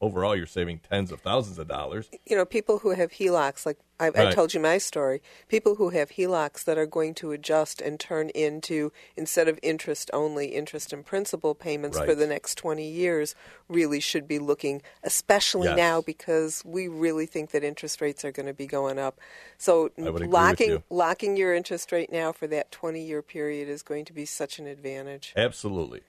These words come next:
Speaker 1: And, and, and that's what you wanna look at. Um, and, and my next topic is, what is your personal situation? We just went over several. Um, are you retiring soon?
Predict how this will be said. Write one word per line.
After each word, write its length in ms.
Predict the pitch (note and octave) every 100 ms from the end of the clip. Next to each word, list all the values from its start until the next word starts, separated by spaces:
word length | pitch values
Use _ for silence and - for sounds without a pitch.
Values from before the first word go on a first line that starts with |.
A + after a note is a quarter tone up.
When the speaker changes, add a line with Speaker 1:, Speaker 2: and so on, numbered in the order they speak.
| -
Speaker 1:
And, 160 | A#2 -
and, 260 | C3 B2+ B2+
and 100 | C3+
that's 160 | D3+
what 140 | - B2
you 80 | C3+
wanna 180 | A#2+
look 220 | A#2 B2+ F2
at. 200 | A#1+ - _ _ _ -
Um, 400 | G#2+ G#2 G2+ G2 _ _ _ _ _ _ -
and, 280 | B2+ A#2 A#2
and 140 | A2+
my 100 | G#2+
next 220 | A#2 C3
topic 220 | - F2 F#2
is, 60 |
what 140 | F#2 G2+
is 80 |
your 80 | G2
personal 420 | F2 G#2+ F#2+ G2+
situation? 600 | - G#2+ - G#2 A#2 - D#2
We 100 | F#2+
just 160 | A#2
went 120 | C3
over 180 | C3+ B2+
several. 480 | A#2+ C#3+ F3 - - _ _ -
Um, 320 | F2+ E2+ F2
are 80 | F2+
you 120 | G2+
retiring 480 | G2+ G#2+ A#2+ B2+ G#2
soon? 380 | - F#2 D#2